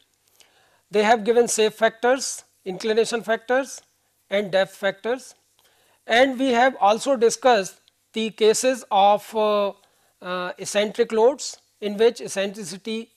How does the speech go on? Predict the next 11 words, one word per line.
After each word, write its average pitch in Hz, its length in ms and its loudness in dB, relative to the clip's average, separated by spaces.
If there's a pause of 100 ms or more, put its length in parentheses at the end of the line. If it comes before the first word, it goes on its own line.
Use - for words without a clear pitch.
(120)
is 202 260 -8
either 190 440 -4
in 185 180 -10
one 190 180 -6
direction 214 500 -6 (380)
or 196 400 0
maybe 190 560 -4
two-way 202 300 2
eccentricity, 202 840 -6 (300)
when 214 400 -2 (320)
the, 196 420 -6